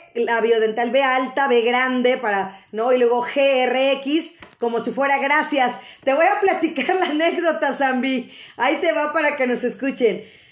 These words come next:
Fíjate que la chica que nos hace el flyer... Eh, se llama Brenda y le mando un saludo.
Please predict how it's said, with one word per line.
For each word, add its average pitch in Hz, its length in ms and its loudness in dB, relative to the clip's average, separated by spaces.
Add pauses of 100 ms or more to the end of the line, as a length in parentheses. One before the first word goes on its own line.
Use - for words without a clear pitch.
Fíjate 320 360 -2
que 269 100 0
la 262 200 2
chica 311 340 -2
que 285 80 0
nos 262 220 -2
hace 277 220 -2
el 285 100 -2
flyer... 269 840 0 (380)
Eh, 208 120 -2
se 202 140 -4
llama 233 260 0
Brenda 262 460 2
y 233 40 4
le 220 80 0
mando 214 280 -2
un 226 60 -6
saludo. 226 680 2